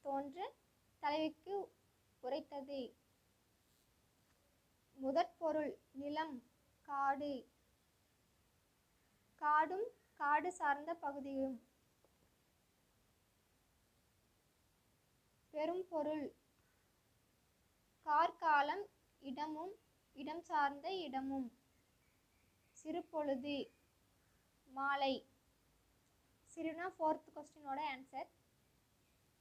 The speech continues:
ஃபிஃப்த் கொஸ்டின், தமிழ் நெடுங்கணக்கு வரிசையில் இனவெழுத்துக்களின்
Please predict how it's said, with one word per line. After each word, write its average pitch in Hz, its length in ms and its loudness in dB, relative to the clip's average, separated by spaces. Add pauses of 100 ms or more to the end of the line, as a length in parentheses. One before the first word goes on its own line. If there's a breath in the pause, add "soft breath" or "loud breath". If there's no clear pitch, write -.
(1000)
ஃபிஃப்த் - 320 -18
கொஸ்டின், 311 420 -8 (600)
தமிழ் 320 380 -2
நெடுங்கணக்கு 330 680 -2
வரிசையில் 294 680 0 (220)
இனவெழுத்துக்களின் 330 920 0